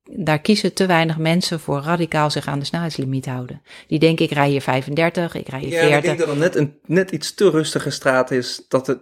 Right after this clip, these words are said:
Speaker 2: nu te veel verkeer is om
Speaker 1: Zou
Speaker 2: dat
Speaker 1: kunnen.
Speaker 2: te,
Speaker 1: Ja.
Speaker 2: te doen. En het is een soort, beetje een sluiproute-achtig, achtig is het, is het geworden. Door extra verkeerslichten voor, eh, voor een bus, volgens mij. En het is, het is een best wel drukke doorgaande route die dan door een dorp gaat. Dus,
Speaker 1: Ja,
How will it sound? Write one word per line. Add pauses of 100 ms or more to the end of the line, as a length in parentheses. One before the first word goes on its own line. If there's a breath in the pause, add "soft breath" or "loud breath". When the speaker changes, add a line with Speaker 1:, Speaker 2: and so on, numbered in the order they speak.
Speaker 2:
nu
te
veel
verkeer
is
om
Speaker 1:
Zou
Speaker 2:
dat
Speaker 1:
kunnen.
Speaker 2:
te,
Speaker 1:
Ja.
Speaker 2:
te
doen.
En
het
is
een
soort,
beetje
een
sluiproute-achtig,
achtig
is
het,
is
het
geworden. (540 loud breath)
Door
extra
verkeerslichten
voor,
eh,
voor
een
bus,
volgens
mij. (560 loud breath)
En
het
is,
het
is
een
best
wel
drukke
doorgaande
route
die
dan
door
een
dorp
gaat.
Dus,
Speaker 1:
Ja,